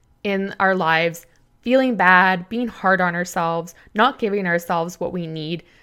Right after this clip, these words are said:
not giving ourselves the love, the grace, the compassion. And if we just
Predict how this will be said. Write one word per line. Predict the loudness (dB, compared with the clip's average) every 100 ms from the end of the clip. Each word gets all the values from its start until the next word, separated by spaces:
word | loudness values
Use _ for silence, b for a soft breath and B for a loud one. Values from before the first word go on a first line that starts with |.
| b
not | 0 0
giving | -4 -2
ourselves | -4 -4 -6 -6
the | -8
love, | -4 0 0 -2 -8
the | -14
grace, | -6 -4 -4
the | -12 -20
compassion. | -18 -10 -6 -6 -8 -10 -10 -10 _ b
And | 0
if | 0 0
we | -2
just | 2 0 -2